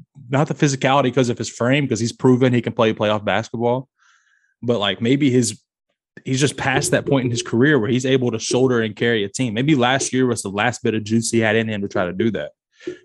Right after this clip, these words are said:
Because, like, yes, we see LeBron a-, able to do it until he was thirty, fifty, fifty-two. <laughs> And, but, like, but now we're at a point where, where we have this expectation of K D. And if anybody's happy to see K D fail to an extent, it's me, 'cause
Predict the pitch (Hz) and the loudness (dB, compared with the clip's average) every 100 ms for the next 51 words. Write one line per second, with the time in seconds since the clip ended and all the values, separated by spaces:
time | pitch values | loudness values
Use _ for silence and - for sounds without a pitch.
0 | - 117 110 107 - - 127 135 135 - | -2 0 2 0 -2 -4 0 2 2 0
1 | 135 113 127 139 139 127 98 120 120 117 | 0 2 2 2 2 0 -2 -2 0 0
2 | 113 127 123 123 110 120 110 - 120 113 | 2 2 0 -4 -6 -4 -6 0 0 0
3 | 104 _ _ _ _ _ - 131 117 113 | -6 _ _ _ _ _ -6 -6 -4 -8
4 | - _ - 143 120 143 139 123 127 135 | -10 _ -4 -2 0 4 6 6 4 4
5 | 135 196 - - - - - 180 175 147 | 6 6 2 -14 -8 -8 -8 -8 -4 0
6 | 143 165 143 160 135 156 131 - - 165 | 2 4 4 2 2 0 -2 -6 -12 -12
7 | 147 131 127 131 135 135 123 113 135 131 | -10 0 2 4 4 4 2 2 2 2
8 | 110 104 101 - 123 113 - 131 131 165 | 0 0 -4 -6 0 0 0 0 2 2
9 | 147 147 135 131 147 135 120 131 117 110 | 0 -2 -4 0 0 0 -2 0 0 -2
10 | 95 95 113 117 117 110 107 - - 127 | -6 -10 -6 -2 0 0 -2 -8 -6 0
11 | 190 185 160 147 143 135 135 120 120 123 | 2 2 2 0 0 -2 0 -2 0 0
12 | 120 117 113 139 127 117 120 - 120 131 | 0 0 -2 -2 0 0 -4 -2 0 0
13 | 131 131 123 107 - 170 - 147 - 226 | -2 -4 -8 -8 -2 -2 0 -2 2 2
14 | 127 - 131 123 - | 0 0 0 0 -2